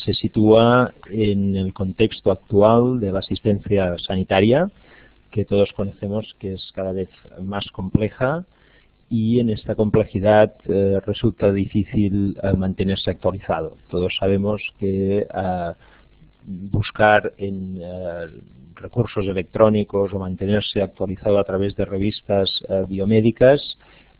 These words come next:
es, eh, complejo, hay gran cantidad de ellas, eh, una misma intervención está, eh,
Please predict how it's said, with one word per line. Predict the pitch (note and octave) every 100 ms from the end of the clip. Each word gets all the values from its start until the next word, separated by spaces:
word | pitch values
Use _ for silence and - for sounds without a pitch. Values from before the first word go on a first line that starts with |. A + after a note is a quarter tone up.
| -
es, | A#2+ G#2+ G#2 - - G#2
eh, | G2+ F#2+ -
complejo, | G2 F#2 G#2 G#2+ - C3+ D3
hay | - G2
gran | F#2 G#2 G#2
cantidad | F#2+ F2+ F#2 F2+
de | F#2
ellas, | G2+ A2 A#2 A#2+ - - -
eh, | F#2+ F#2 F#2 F#2+ - -
una | G2+ G2+ G2 F#2+
misma | F#2+ G2+ G2 G#2 F#2+ F#2+ F#2
intervención | G#2 G2+ G2 F2+ F#2 - G#2+ G2+ G2
está, | F#2 - G2 F#2+ F#2 F2 _ - _ _
eh, | - G#2